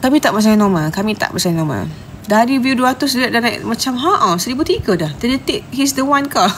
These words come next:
<laughs> Ya, tapi memang wallahi, wallahi, masa Tila first time jumpa Sam dua ribu sepuluh kan. First time nampak dia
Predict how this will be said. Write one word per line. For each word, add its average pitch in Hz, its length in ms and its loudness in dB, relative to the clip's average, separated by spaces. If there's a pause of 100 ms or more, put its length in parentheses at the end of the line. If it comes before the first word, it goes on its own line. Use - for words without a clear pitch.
(340)
<laughs> - 460 -6
Ya, 233 160 4
tapi 233 240 2
memang 285 240 2
wallahi, 180 320 0
wallahi, 226 480 -2
masa 185 240 -4
Tila 233 160 -2
first 233 320 0
time 220 160 0
jumpa 214 80 -2
Sam 208 320 -2
dua 190 80 -2
ribu 190 160 -6
sepuluh 202 240 -4
kan. 226 160 -2 (1600)
First 220 160 -2
time 214 160 0
nampak 180 160 -4
dia 180 80 0